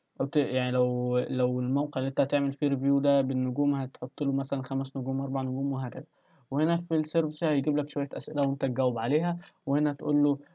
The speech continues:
آه، هنا ال-، آخر طريقة ال create account subscribe to new newsletters. هنا يقول لك خش في الموقع ده واعمل،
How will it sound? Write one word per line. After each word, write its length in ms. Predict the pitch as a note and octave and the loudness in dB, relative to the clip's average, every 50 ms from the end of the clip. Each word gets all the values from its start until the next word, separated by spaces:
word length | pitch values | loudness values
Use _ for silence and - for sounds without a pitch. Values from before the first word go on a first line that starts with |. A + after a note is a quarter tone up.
| _ _ | _ _
آه، 420 | - - B2+ B2+ B2 B2 - - C3+ | -4 -2 0 2 2 2 0 0 0
هنا 400 | C3+ C#3+ D3+ D3+ D3 C#3+ C3+ C3 | 0 2 2 2 2 0 -2 -2
ال-، 560 | C3 B2 B2 A#2+ A#2+ A#2+ A#2+ A#2+ A#2+ B2 - | -2 -2 -2 -2 -2 0 0 0 0 0 0
آخر 280 | - C#3+ C#3 - C3+ C3 | 0 -2 -2 -2 -6 -6
طريقة 460 | - - B2 C3+ C#3+ D#3 - D3 D3 | -4 -4 0 0 0 0 2 2 2
ال 120 | C#3 C3 - - | 2 0 -2 -6
create 380 | - C3+ C3 C#3 C#3+ C#3+ C#3+ | -4 -2 -2 -2 0 -2 -4
account 340 | B2 - - C#3+ C#3+ C#3+ C#3+ C#3 - - | -6 -2 -2 -2 0 0 -2 -2 -4 -8
subscribe 420 | B2 B2 - - - C#3 C#3 C3+ C3+ - _ - | -8 -8 -10 -4 -2 0 0 0 -2 -6 _ -4
to 400 | C3 C3 C3 C3 C3 C3 B2+ - - _ _ _ _ - | -2 0 0 0 -2 -2 -4 -6 -10 _ _ _ _ -6
new 680 | B2+ B2+ B2+ C3 C3+ C3+ C3+ C3+ C3+ C3+ C3+ C3+ C3 - - _ _ _ _ _ _ _ _ C3+ | -2 -2 0 2 2 2 2 2 2 2 0 0 -2 -4 -8 _ _ _ _ _ _ _ _ -2
newsletters. 1400 | C3+ C3+ C#3 C#3 C#3 C#3 B2+ B2 B2+ B2+ A#2+ A#2 - - _ _ _ _ _ C#3 C3 B2 A#2 A#2+ A#2 - - _ _ _ _ _ _ _ _ _ _ _ _ _ _ _ _ _ _ _ _ _ _ _ _ _ | 2 2 4 4 4 2 2 0 -2 -4 -4 -4 -6 -12 _ _ _ _ _ -4 -4 -4 -4 -6 -12 -16 -18 _ _ _ _ _ _ _ _ _ _ _ _ _ _ _ _ _ _ _ _ _ _ _ _ _
هنا 460 | E3 D#3+ E3 D#3+ D#3+ D#3 D3 C#3+ C3+ C3+ | -2 0 2 4 4 4 4 4 4 2
يقول 300 | C3+ C#3 C#3 D3 D3 D3+ | 2 2 2 2 2 2
لك 60 | D3 | 0
خش 260 | - - F3 - - | 0 -6 -8 -8 -4
في 60 | - | -2
الموقع 360 | C#3+ C3+ C#3 C#3 C#3 - C#3 | 0 0 0 0 0 -2 -2
ده 120 | C3 C3+ C3+ | 0 2 2
واعمل، 420 | C#3 C#3 C#3 C#3 C3+ C3+ C3 C3 | 2 2 2 2 0 -2 -2 -4